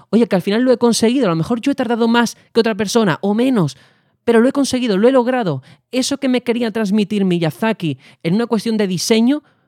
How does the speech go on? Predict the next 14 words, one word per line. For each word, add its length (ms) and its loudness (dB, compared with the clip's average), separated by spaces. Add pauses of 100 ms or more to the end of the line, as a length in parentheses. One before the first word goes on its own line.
(240)
ha 120 0
llegado 400 -2
a 40 0
mí. 220 -4 (400)
Y 80 -4
creo 160 -2
que 80 -6
eso 140 -2
al 80 -2
final 460 -2 (200)
es 200 -4
lo 180 -2
que 100 -2
honra 480 -2